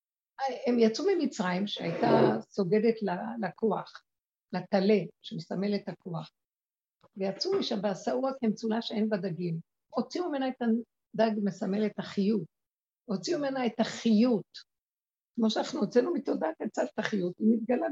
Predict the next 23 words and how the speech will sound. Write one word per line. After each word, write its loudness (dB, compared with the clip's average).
במערומיה, -4
אין 0
בה -2
כלום. -6
מתה. -2
בסוף -6
מצרים -2
נשארה -4
מתה. -2
יצאו -4
ממנה 0
החיות, -2
יצאה. -8
אז 0
אותו -2
דבר -2
גם -2
אנחנו -4
מוציאים 2
מהעץ -2
הדת -4
החיות -6
שלו. -6